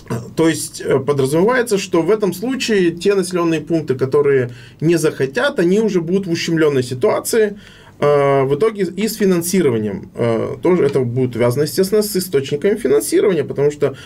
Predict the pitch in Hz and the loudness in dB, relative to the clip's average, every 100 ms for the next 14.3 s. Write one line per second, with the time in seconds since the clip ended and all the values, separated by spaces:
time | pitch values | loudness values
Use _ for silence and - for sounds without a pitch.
0 | - - 160 - 160 196 233 214 160 143 | -10 -2 -2 0 2 2 2 0 0 0
1 | 170 160 170 147 180 180 147 131 131 139 | 2 2 2 2 2 0 0 -2 0 -2
2 | 147 139 143 165 175 131 123 117 113 107 | 0 0 2 0 2 0 0 0 2 0
3 | - 101 151 - - - - - - - | -2 -4 0 0 -2 -12 -20 -20 -20 -4
4 | 131 143 202 214 190 185 196 196 185 170 | 0 2 4 4 4 4 4 2 2 2
5 | 185 170 143 - 147 147 123 127 123 113 | 2 0 -8 -4 0 0 -2 0 0 0
6 | 156 - 254 262 208 - 226 240 208 175 | -4 -2 -2 0 -2 -2 -4 0 0 0
7 | 202 202 185 156 147 185 170 147 131 151 | 0 0 0 -2 0 -2 0 0 0 -2
8 | 143 - 214 220 208 196 190 - _ - | -2 0 0 0 2 0 0 -14 _ -8
9 | - 208 165 160 202 185 160 170 156 - | 0 2 2 0 2 2 0 -8 -10 -6
10 | 151 190 175 151 156 160 151 - 139 135 | -4 -4 -2 0 2 0 -4 -2 -2 0
11 | 139 139 143 135 123 113 107 - - - | 2 0 0 0 0 -2 -2 -10 -20 -20
12 | - - - - - 247 247 202 156 - | -20 -18 -16 -4 -2 -2 -2 0 0 0
13 | 175 190 254 226 - 151 160 156 156 151 | -2 0 0 -4 -6 0 2 2 2 2
14 | 147 143 139 | 2 2 0